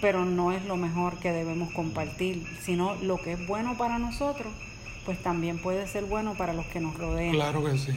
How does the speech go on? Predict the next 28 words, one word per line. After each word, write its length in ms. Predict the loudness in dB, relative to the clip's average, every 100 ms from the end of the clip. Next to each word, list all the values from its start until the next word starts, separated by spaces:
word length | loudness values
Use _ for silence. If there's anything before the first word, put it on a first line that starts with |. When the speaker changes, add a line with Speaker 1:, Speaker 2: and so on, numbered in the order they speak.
| -2
Speaker 1:
Y 80 | -2
por 160 | 0 -2
eso 140 | -2
es 60 | -2
que 80 | -2
nosotros 340 | 0 -2 -2
siempre 280 | -2 -2 -2
tenemos 320 | -2 -4 -2
que 120 | -2
tener 280 | -2 -2 -2
un 120 | -2
enfoque 500 | -2 -4 -2 -2 -2 -2
en 280 | 0 0 2
lo 160 | 0 0
ne-, 180 | -2 -2
en 120 | 0
lo 100 | 0
bueno, 420 | 0 4 4 4 2
en 100 | 0
lo 80 |
Speaker 2:
Mm. 60 | -2
Speaker 1:
positivo, 600 | -2 -4 -4 -2 0 0 -4 -8 -12 -12 -12 -2
en 120 | 0
lo 100 | 2
que 80 | 0
nos 160 | -2 -2
hace 260 | 0 0
bien. 440 | 0 2 0 -2